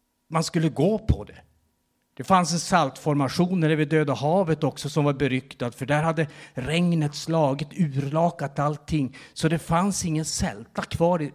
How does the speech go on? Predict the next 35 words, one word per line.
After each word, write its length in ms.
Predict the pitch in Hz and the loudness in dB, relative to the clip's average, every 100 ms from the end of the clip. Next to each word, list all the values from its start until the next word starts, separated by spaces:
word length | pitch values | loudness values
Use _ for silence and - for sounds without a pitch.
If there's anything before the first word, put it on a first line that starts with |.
| - | -2
men 180 | 180 196 | 0 2
såg 320 | - 233 151 | 4 2 2
ut 320 | 233 339 - | 2 2 0
som 260 | - 135 98 | -2 -4 -4
salt. 540 | - 85 107 _ - - _ _ _ _ _ _ | -8 -8 -14 _ -20 -20 _ _ _ _ _ _
Man 140 | 254 277 | 0 0
såg, 400 | - 277 233 196 | 4 4 4 6
när 100 | 247 | 8
man 160 | 247 | 8
tittade 440 | 294 254 - 339 285 | 4 0 0 -2 2
på 160 | 214 | 2
det 80 | 180 | 2
så 140 | 226 | -2
såg 220 | 226 254 180 | 0 0 2
det 60 | |
ut 240 | 262 311 - | 0 -2 -4
som 180 | 165 | -4
salt. 500 | 131 127 92 - - _ _ _ | -4 -8 -10 -16 -20 _ _ _
Men 100 | 214 | 6
när 80 | 247 | 8
man 120 | 240 | 6
tog 320 | 240 302 311 | 4 2 2
de 100 | 262 | 0
här 80 | 220 | 0
saltbitarna 840 | 214 208 147 - 208 196 180 175 160 - - - | 2 2 0 -4 -4 0 2 2 0 -6 -20 -6
och 180 | 180 - | -4 -2
försökte 340 | - 190 175 | -2 -4 -4
smaka 460 | - 190 127 - 240 | -2 0 0 -2 -2
på 160 | 147 | -2
det, 160 | 113 113 _ _ _ _ | -6 -8 _ _ _ _
så 180 | - | -4
fanns 640 | 202 - - 180 247 233 - | -4 -6 -6 -2 -2 -2 -8
det 100 | 175 | -8
ingen 320 | 170 143 143 | -4 -2 -4
sälta. 680 | - 202 123 - _ - | -4 -4 -6 -10 _ -14